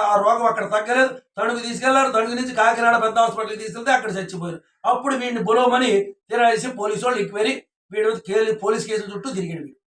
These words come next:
ఈ బలరాముడు. ఈ లోపుగా ఈ కేసులంటా తిరుగుతూ ఉంటే వీడి పెళ్ళం ఎవరితోనో లేచి వెళ్ళిపోయింది. అంటే ఇక్కడ ఏమైంది, ఈ ఇనుము కొనుక్కున్న వల్ల ఈ బలరాముడు బలైపోయాడు. అంచేత నేను అనేది ఏంటంటే జాగ్రత్తగా ఇనుము, ఇన్-, కంకర కొనుక్కునేటప్పుడు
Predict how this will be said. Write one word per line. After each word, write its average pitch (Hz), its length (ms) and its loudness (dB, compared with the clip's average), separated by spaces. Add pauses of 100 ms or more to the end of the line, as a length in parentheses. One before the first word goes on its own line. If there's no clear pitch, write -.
(160)
ఈ 185 60 -8
బలరాముడు. 165 440 -6 (460)
ఈ 254 200 -2
లోపుగా 262 380 4
ఈ 254 120 4 (120)
కేసులంటా 247 460 2
తిరుగుతూ 240 340 -4
ఉంటే 226 220 0 (360)
వీడి 254 120 -4
పెళ్ళం 254 260 4
ఎవరితోనో 262 420 6
లేచి 220 200 2
వెళ్ళిపోయింది. 135 300 -8 (800)
అంటే 269 160 -6
ఇక్కడ 240 180 -4
ఏమైంది, 262 440 0 (380)
ఈ 240 120 -10 (460)
ఇనుము 269 300 -2
కొనుక్కున్న 254 400 -2
వల్ల 240 180 4 (340)
ఈ 226 60 -10
బలరాముడు 220 480 4
బలైపోయాడు. 220 580 2 (640)
అంచేత 262 320 -2 (240)
నేను 175 140 -2
అనేది 240 240 -4
ఏంటంటే 208 320 -2 (440)
జాగ్రత్తగా 196 640 0
ఇనుము, 202 480 -4
ఇన్-, 185 340 -10 (240)
కంకర 202 420 4
కొనుక్కునేటప్పుడు 185 760 -2